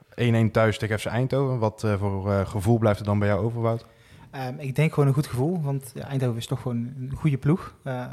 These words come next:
Speaker 2: vorig jaar ook gewoon hoog geëindigd. Ehm, een paar keer, eh, goed weggekomen, eh, een paar keer pech gehad. Dus uiteindelijk denk ik wel dat het een terechte stand was.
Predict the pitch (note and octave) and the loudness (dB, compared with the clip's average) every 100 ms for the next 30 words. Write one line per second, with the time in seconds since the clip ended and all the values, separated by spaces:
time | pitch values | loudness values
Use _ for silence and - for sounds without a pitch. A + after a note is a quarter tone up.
0 | A#2+ D3 C3+ B2 C3 - C#3 C3+ C3+ C3+ | -4 -2 -2 -4 -6 -2 0 0 -2 -4
1 | C3+ D3 - - _ _ _ - _ _ | -4 -6 -12 -20 _ _ _ -20 _ _
2 | _ _ - C3 B2 A#2 - _ _ _ | _ _ -12 -8 -6 -6 -8 _ _ _
3 | _ - C#3 C#3+ C#3+ - B2 - - A#2+ | _ -14 -4 0 0 0 -4 -6 -10 -8
4 | A#2+ A#2+ - - D3+ D3+ C#3+ - C#3 C3 | -6 -8 -12 -6 -2 0 -2 -2 -4 -2
5 | B2+ - - C3 B2+ - C#3 C3 B2 C3 | -6 -10 -14 -12 -12 -4 -4 -2 -4 -4
6 | - A#2 A#2 - - A#2+ A#2+ B2+ A#2 A#2 | -4 -6 -6 -14 -14 -12 -8 -4 -4 -2
7 | B2 B2 A2+ A#2+ A#2 A#2 - A#2 A#2 - | -2 -2 -2 -2 -2 -4 -8 -6 -6 -4
8 | C#3 B2+ A2 - - | -4 -4 -6 -12 -18